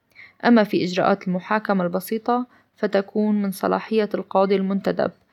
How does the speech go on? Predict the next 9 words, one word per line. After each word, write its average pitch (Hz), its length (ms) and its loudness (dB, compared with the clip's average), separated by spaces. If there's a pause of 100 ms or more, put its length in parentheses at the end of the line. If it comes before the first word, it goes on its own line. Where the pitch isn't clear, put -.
(300)
الذي 202 300 2
يقوم 226 460 2
بفصل 214 420 0
المنازعات 180 840 0 (300)
التي 277 320 2
تقام 208 500 0
في 208 160 -4
شأن - 240 -4
الديون، 185 440 -4